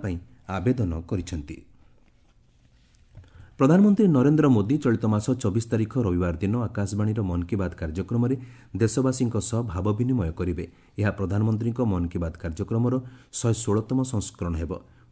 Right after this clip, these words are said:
ମନ୍ କୀ ବାତ୍ କାର୍ଯ୍ୟକ୍ରମ ଆକାଶବାଣୀ ଓ ଦୂରଦର୍ଶନର ସମସ୍ତ କେନ୍ଦ୍ର, ଆକାଶବାଣୀ ସମ୍ବାଦ ୱେବସାଇଟ୍ ଓ ନ୍ୟୁଜ୍ ଅନ୍ ଏୟାର ମୋବାଇଲ୍ ଆପ୍ରେ ଉପଲବ୍ଧ ହେବ। ଆକାଶବାଣୀ ସମ୍ବାଦ, ଡିଡି ନ୍ୟୁଜ୍, ପିଏମ୍ଓ ଏବଂ ସୂଚନା ଓ ପ୍ରସାରଣ ମନ୍ତ୍ରଣାଳୟ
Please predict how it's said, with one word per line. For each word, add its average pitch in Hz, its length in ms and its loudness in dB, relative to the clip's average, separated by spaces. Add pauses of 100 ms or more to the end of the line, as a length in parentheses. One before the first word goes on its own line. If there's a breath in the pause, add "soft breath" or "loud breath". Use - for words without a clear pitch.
ମନ୍ 120 160 4
କୀ 120 100 0
ବାତ୍ 95 220 2
କାର୍ଯ୍ୟକ୍ରମ 95 460 -2 (100)
ଆକାଶବାଣୀ 107 480 -2
ଓ 107 160 0
ଦୂରଦର୍ଶନର 92 640 -2
ସମସ୍ତ 87 360 -4 (120)
କେନ୍ଦ୍ର, 113 260 2 (460 loud breath)
ଆକାଶବାଣୀ 131 480 2
ସମ୍ବାଦ 104 400 2
ୱେବସାଇଟ୍ 127 500 0
ଓ 123 80 2
ନ୍ୟୁଜ୍ 123 320 2
ଅନ୍ 113 220 2
ଏୟାର 101 320 0 (320 loud breath)
ମୋବାଇଲ୍ 113 340 2
ଆପ୍ରେ 110 360 -2
ଉପଲବ୍ଧ 107 420 -2
ହେବ। 85 160 -4 (440 soft breath)
ଆକାଶବାଣୀ 143 440 2
ସମ୍ବାଦ, 107 340 2 (140)
ଡିଡି 95 240 0
ନ୍ୟୁଜ୍, 123 260 2 (140)
ପିଏମ୍ଓ 123 380 4 (320 loud breath)
ଏବଂ 101 200 -2
ସୂଚନା 131 460 0
ଓ - 100 0
ପ୍ରସାରଣ 110 380 -2
ମନ୍ତ୍ରଣାଳୟ 104 480 0